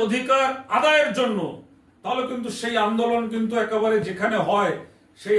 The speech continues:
আন্দোলন কিন্তু একেবারে সমস্ত জায়গায় ছড়িয়ে পড়ে। আজকে আপনাদেরকে আমরা দেখাবো,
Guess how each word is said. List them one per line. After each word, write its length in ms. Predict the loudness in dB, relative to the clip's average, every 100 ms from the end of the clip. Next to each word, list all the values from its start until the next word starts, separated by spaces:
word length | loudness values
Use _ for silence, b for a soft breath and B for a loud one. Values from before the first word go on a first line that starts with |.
| 2
আন্দোলন 340 | 0 0 0 -2
কিন্তু 160 | -6 -6 -4
একেবারে 280 | -4 -4 -4 -6
সমস্ত 340 | -8 -8 -8 -4 2
জায়গায় 380 | 2 2 0 -2 -8 -20 -20 _ -6
ছড়িয়ে 300 | 0 2 2
পড়ে। 180 | -2 -12 -16 _ _ -20 -20 -20 _ _ _ _ 2
আজকে 240 | 2 4 4
আপনাদেরকে 400 | 2 -2 0 0 -2
আমরা 140 | -2 2
দেখাবো, 360 | 2 2 4